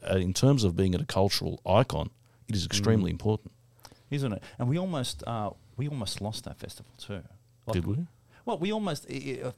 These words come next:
Speaker 2: one year didn't it actually go ahead a few, um, like, twelve, thirteen years ago?
Speaker 1: No. As far as I know, the only time that didn't go ahead in its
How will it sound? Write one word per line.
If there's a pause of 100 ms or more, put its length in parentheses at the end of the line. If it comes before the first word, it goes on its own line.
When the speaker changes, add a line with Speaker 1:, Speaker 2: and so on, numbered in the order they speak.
(100)
Speaker 2:
one
year
didn't
it
actually
go
ahead
a
few,
um,
like, (400)
twelve,
thirteen
years
ago? (880)
Speaker 1:
No.
As
far
as
I
know, (100)
the
only
time
that
didn't
go
ahead
in
its